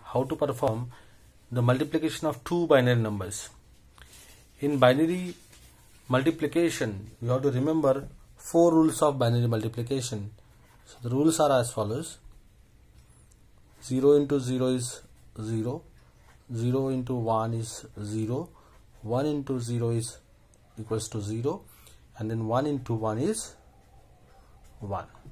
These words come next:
So these are the four rules that we have to remember while multiplying two binary numbers. So we'll see our first example. Solve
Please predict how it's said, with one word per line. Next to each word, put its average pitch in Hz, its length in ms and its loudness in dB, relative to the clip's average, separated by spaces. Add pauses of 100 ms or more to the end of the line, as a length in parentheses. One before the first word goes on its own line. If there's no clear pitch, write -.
(760)
So 123 60 -8
these 135 180 -2
are 156 100 4
the 160 140 -2
four 151 320 0
rules 160 160 2
that 143 140 2
we 131 80 -2
have 123 100 0
to 127 60 0
remember 117 500 -2 (720)
while 117 240 0
multiplying 120 480 -2
two 131 240 -4 (460)
binary 110 320 -4
numbers. 117 500 -4 (1120)
So - 120 -20
we'll 127 160 -6
see 143 160 -2
our 131 100 2
first 135 320 0
example. 110 440 -4 (4000)
Solve 127 460 0